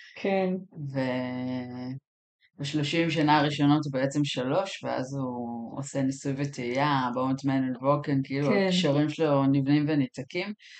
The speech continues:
Speaker 2: תמיד כשאני אומרת את זה לאנשים שהם שש, אני רואה שפתאום העיניים שלהם מצטעפות
Speaker 1: כן.
Speaker 2: כזה, והם כאילו
Speaker 1: נזכרים
Speaker 2: נזכרים,
Speaker 1: בהיסטוריה
Speaker 2: יואו, ו-,
Speaker 1: הקשה
Speaker 2: ו-,
Speaker 1: שלהם.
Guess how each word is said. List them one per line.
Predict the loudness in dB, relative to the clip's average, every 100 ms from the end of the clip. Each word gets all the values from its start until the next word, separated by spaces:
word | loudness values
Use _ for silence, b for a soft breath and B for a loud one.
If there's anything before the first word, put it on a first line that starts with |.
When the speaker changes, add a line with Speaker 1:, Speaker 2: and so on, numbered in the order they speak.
| b
Speaker 2:
תמיד | -2 4
כשאני | 8 8 8
אומרת | 8 8 6
את | 4
זה | 2
לאנשים | 2 2 2 2 2
שהם | 0 0 0
שש, | 2 4 4 4
אני | 2
רואה | 4 2
שפתאום | 2 -2 2 4 4
העיניים | 4 4 2
שלהם | 2 0 0
מצטעפות | -2 -2 0 2 0 2 4 4 2
Speaker 1:
כן. | 4
Speaker 2:
כזה, | 8 8 10
והם | 8 6
כאילו | 2 2 0 -4 0
Speaker 1:
נזכרים | 2 2 2 0 2 4 6 6
Speaker 2:
נזכרים, | 6 6 8
Speaker 1:
בהיסטוריה | 8 8 6 8 12 12
Speaker 2:
יואו, | 12
ו-, |
Speaker 1:
הקשה | 12 10 10 10 10
Speaker 2:
ו-, |
Speaker 1:
שלהם. | 10 8 8 10